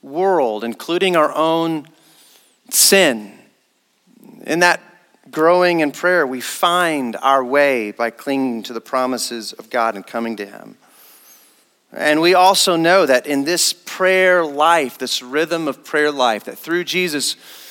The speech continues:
we are a part of His undoing of the curse of sin. And that's awesome that we get to partner Him in that way. Bottom line is prayer, prayer is to be a way of life for us this side of eternity.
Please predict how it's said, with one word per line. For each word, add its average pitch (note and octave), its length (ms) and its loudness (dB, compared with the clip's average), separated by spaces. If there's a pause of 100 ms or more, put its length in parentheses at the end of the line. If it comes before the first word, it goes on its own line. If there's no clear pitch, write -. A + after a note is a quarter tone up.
(180)
we D3+ 300 2
are D#3+ 140 6
a D3+ 40 2
part E3 440 2
of C#3 140 -2
His D3 280 0
undoing D3+ 540 0
of B2 80 -4
the B2+ 80 -8
curse D3 480 -4
of C3+ 80 -10
sin. C3 480 -2
And A2+ 100 -6
that's D3 300 -4 (100)
awesome C#3+ 400 0
that G#2+ 140 -6
we A#2+ 100 -10
get G#2+ 140 -10
to G2 80 -12
partner A#2+ 320 -4
Him G#2 280 -10 (600)
in G#2+ 80 -10
that A2+ 200 -6
way. - 260 -20 (540)
Bottom F#3+ 280 6
line G3 280 6
is C#3 200 2
prayer, F#3+ 480 4 (1040)
prayer G#3+ 540 6 (240)
is F#3 220 4
to F3 120 0
be G3 220 4
a E3 100 6
way F#3+ 220 6
of E3 100 2
life G3 320 4
for D#3 240 0
us A2 240 0
this C#3 160 -2
side C#3 300 2
of C#3 100 -4
eternity. D3 640 -2